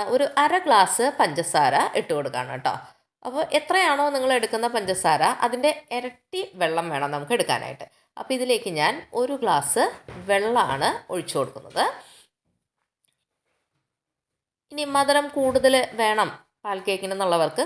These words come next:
കുറച്ച് മധുരം വേണമെങ്കിൽ കൂട്ടിയെടുക്കാം കേട്ടോ. അപ്പോൾ അതിനനുസരിച്ച് അതിൻ്റെ ഇരട്ടി വെള്ളം എടുത്താൽ മതി.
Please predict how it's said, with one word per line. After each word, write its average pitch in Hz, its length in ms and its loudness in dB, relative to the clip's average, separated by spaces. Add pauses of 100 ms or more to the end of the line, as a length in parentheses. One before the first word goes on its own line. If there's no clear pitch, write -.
(100)
കുറച്ച് - 420 -4 (100)
മധുരം 175 280 0
വേണമെങ്കിൽ 156 340 -6
കൂട്ടിയെടുക്കാം 156 520 -2
കേട്ടോ. 151 160 0
അപ്പോൾ 160 140 2
അതിനനുസരിച്ച് 190 600 -2 (120)
അതിൻ്റെ 180 220 0 (100)
ഇരട്ടി 165 340 -4
വെള്ളം 143 240 -2
എടുത്താൽ 127 280 -8
മതി. 170 180 -2